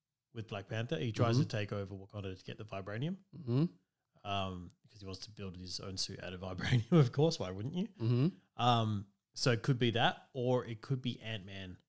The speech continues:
Speaker 1: three. So we could be getting Kang and Doom.
Speaker 2: What? What is Marvel's fixation on multiverses now?
Speaker 1: That's
Speaker 2: Everything, every movie now is just multiverse, multiverse, multiverse, multiverse.
Speaker 1: I think that's the theme of Phase four. You know there was ever the theme?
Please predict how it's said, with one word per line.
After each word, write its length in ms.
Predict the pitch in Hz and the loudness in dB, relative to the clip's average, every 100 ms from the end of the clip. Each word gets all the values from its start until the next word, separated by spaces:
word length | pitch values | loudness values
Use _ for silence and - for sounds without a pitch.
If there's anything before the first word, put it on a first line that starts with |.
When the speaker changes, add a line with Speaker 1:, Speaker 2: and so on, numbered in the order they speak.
| _ _ _ _ _ - | _ _ _ _ _ -16
Speaker 1:
three. 220 | 104 101 _ _ _ _ _ _ _ _ _ _ _ _ _ _ - | -14 -14 _ _ _ _ _ _ _ _ _ _ _ _ _ _ -6
So 200 | - 113 | 0 2
we 120 | 117 | 2
could 120 | 139 | 2
be 40 | 120 | 2
getting 240 | 110 98 | 2 0
Kang 260 | - 107 95 | -4 -6 -6
and 120 | 92 | -8
Doom. 320 | 92 90 87 - | -10 -12 -14 -8
Speaker 2:
What? 340 | 170 247 330 - - - _ _ _ _ _ 165 | 0 2 2 0 -20 -20 _ _ _ _ _ 6
What 200 | 233 339 | 10 10
is 120 | 233 | 10
Marvel's 400 | 190 190 185 160 | 10 10 10 6
fixation 540 | - 139 139 135 151 | 4 4 8 8 8
on 120 | 135 120 | 6 8
multiverses 720 | 117 123 151 120 110 117 104 | 6 6 4 4 2 2 0
now? 240 | 98 120 - _ _ _ _ _ _ _ _ _ _ _ _ _ _ _ - - | -2 -4 -10 _ _ _ _ _ _ _ _ _ _ _ _ _ _ _ -20 -8
Speaker 1:
That's 180 | 143 143 | 4 10
Speaker 2:
Everything, 400 | 254 311 262 277 | 12 12 10 8
every 240 | 214 254 269 | 8 8 10
movie 460 | 226 226 202 180 | 10 10 10 10
now 300 | 165 165 147 | 12 10 10
is 100 | 131 | 8
just 120 | 127 | 6
multiverse, 540 | 135 135 139 127 127 117 | 8 8 8 6 6 6
multiverse, 560 | 127 120 120 117 110 | 6 6 4 4 4
multiverse, 520 | 107 113 117 110 107 101 | 4 2 2 2 2 2
multiverse. 600 | 113 120 117 92 170 - | 2 2 0 -2 -4 0
Speaker 1:
I 60 | |
think 240 | - 165 156 | 2 2 4
that's 220 | 180 - | 2 0
the 100 | 135 | -6
theme 340 | - 127 131 | -2 0 2
of 60 | 107 | 0
Phase 300 | - 107 101 | -2 -4 -2
four. 320 | - - - | -2 -6 -6
You 80 | 117 | -2
know 80 | 139 | 2
there 80 | 151 | 4
was 140 | 131 | 4
ever 120 | 123 107 | 2 0
the 40 | |
theme? 320 | - 123 220 | -4 -4 -4